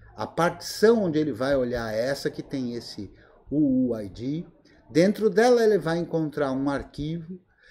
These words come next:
que tá numa estrutura de diretórios que é o barra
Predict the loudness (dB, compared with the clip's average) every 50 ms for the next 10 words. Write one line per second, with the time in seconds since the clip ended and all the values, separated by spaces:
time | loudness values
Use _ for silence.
0 | -20 _ -4 -2 -2 -2 0 0 0 2 0 0 0 -2 -2 -2 -4 -4 -6 -6
1 | -4 -2 -2 -2 -2 -2 -4 -4 -2 0 0 2 0 -2 0 0 0 0 2 0
2 | -4 -6 -4 -2 0 0 0 -2 -2 -2 -2 -2 -2 -2 -4 -6 -10 -10 -12